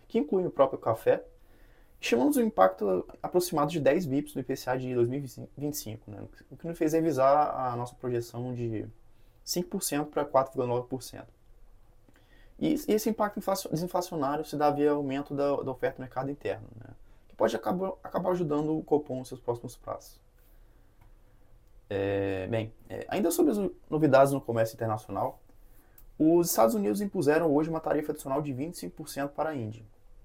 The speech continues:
sob a acusação de estar comprando de maneira direta e indireta petróleo da Rússia e com isso ajudando a financiar a guerra na Ucrânia. Os americanos também devem implementar tarifas secundárias sobre a própria Rússia já nessa sexta-feira.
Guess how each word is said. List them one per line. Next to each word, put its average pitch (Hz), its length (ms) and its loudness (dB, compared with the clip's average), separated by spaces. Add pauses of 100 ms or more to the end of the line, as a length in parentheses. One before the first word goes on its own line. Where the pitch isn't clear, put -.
sob 196 160 2
a - 40 4
acusação 214 440 -2
de 180 60 -6
estar 190 200 0
comprando 151 480 -2
de 151 300 -2
maneira 131 320 0
direta 135 380 2
e - 20 -2
indireta 180 400 -2 (580)
petróleo 269 340 2
da 135 120 2
Rússia 180 420 0 (300)
e 233 100 -2
com 240 160 -2
isso 233 160 -2
ajudando 208 260 -2
a 202 40 -8
financiar 196 460 -2
a 175 40 2
guerra 160 240 0
na 160 80 -6
Ucrânia. 110 360 -10 (1600)
Os - 80 0
americanos 220 460 2
também 202 260 -2
devem 175 280 2
implementar 175 500 -2
tarifas 143 340 -2
secundárias 160 540 0
sobre 170 220 -4
a 143 40 -2
própria 127 360 -4
Rússia 170 360 -4
já 175 140 -4
nessa 175 380 -6
sexta-feira. 165 540 -10